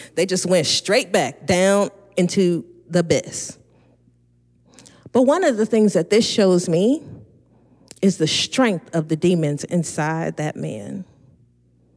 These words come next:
That the second they were cast out and spread among a herd of swine, they immediately plunged themselves to their death.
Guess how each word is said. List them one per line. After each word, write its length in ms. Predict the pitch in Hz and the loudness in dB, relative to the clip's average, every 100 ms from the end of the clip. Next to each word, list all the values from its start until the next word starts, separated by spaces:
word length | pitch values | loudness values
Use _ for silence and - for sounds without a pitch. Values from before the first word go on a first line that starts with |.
| _ _ _ _ _ _ _ | _ _ _ _ _ _ _
That 160 | 170 175 | -6 -4
the 80 | 165 | -4
second 480 | - - 320 311 269 | -2 0 0 0 2
they 140 | 247 | 4
were 100 | 185 | 2
cast 500 | - 226 226 233 - | 0 -2 0 -2 0
out 260 | 196 170 - | 0 0 0
and 200 | 190 - | 0 0
spread 960 | - - - - 415 370 208 202 214 | -4 -6 -2 0 0 -2 0 0 0
among 400 | 208 208 226 233 | 2 4 4 4
a 60 | 185 | 0
herd 340 | - 294 285 | -2 0 0
of 100 | 269 | 0
swine, 680 | - - 226 175 - 113 220 - _ _ _ _ _ _ _ _ _ _ _ - | -4 -2 -2 -2 -6 -10 -12 -12 _ _ _ _ _ _ _ _ _ _ _ -2
they 140 | 208 - | 0 2
immediately 800 | 180 202 269 285 196 - 170 | 4 6 6 4 2 2 0
plunged 420 | 165 - 185 175 - | 0 0 0 0 -2
themselves 480 | 165 - 165 156 - | -4 0 0 0 -4
to 140 | 180 | -2
their 180 | 165 165 | -2 -2
death. 360 | 165 - 190 | -4 -6 -8